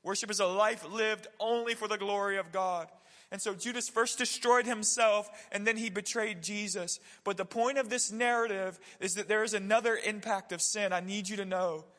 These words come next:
Judas destroyed himself, Judas betrayed Jesus, and Judas abandoned his post. Men in the room, grandfathers, fathers, you have a post to fill.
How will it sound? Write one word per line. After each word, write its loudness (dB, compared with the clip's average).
Judas -4
destroyed -2
himself, 0
Judas -6
betrayed -2
Jesus, -6
and -10
Judas -2
abandoned -2
his -4
post. -2
Men -4
in -4
the -6
room, -6
grandfathers, 2
fathers, 0
you -6
have 0
a -2
post -2
to -6
fill. -6